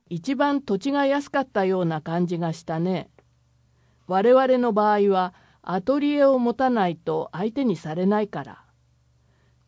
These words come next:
彫刻家なんか自分の仕事場がないと。そういうのがないとダメなんですよ。そう言われて親父にねだってね。若いうちにアトリエを構えるのは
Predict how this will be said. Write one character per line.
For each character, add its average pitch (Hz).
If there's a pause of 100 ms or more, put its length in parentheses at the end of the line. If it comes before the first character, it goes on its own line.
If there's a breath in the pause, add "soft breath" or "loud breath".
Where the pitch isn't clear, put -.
(160)
彫 269
刻 294
家 277
な 262
ん 214
か 151 (300 soft breath)
自 196
分 285
の 302
仕 240
事 254
場 262
が 247
な 233
い 208
と。 - (1000)
そ 214
う 262
い 269
う 277
の 240
が 175
な 196
い 196
と 156
ダ 151
メ 226
な 277
ん 202
で 156
す -
よ。 147 (760)
そ 302
う -
言 294
わ 285
れ 277
て 240
親 196
父 196
に 196
ね 160
だ 190
っ 196
て 185
ね。 214 (1700)
若 247
い 285
う 220
ち 220
に 180
ア 170
ト 269
リ 285
エ 285
を 269
構 233
え 240
る 190
の 160
は 139